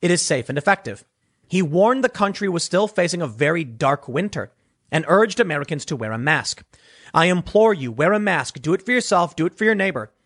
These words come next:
A mask is not a political statement, but it is a good way to start pulling the country together." The head of the C D C warned this fall, "For the foreseeable future, a mask remains the most potent weapon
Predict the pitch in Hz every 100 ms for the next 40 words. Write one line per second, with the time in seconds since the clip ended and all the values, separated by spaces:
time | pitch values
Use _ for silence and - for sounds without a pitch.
0 | _ - 135 147 208 214 202 190 - 202
1 | 220 220 170 151 139 - _ _ - 175
2 | 220 208 147 180 254 226 220 190 - 175
3 | 175 - 175 160 160 - 139 120 139 139
4 | 196 170 104 - _ _ _ _ _ -
5 | - 135 170 170 - 170 160 - 180 127
6 | 147 165 135 143 - 180 131 - - -
7 | - - 180 190 180 175 - 190 160 151
8 | 240 - 180 170 156 175 208 233 202 175
9 | 151 160 151 - 190 196 214 160 143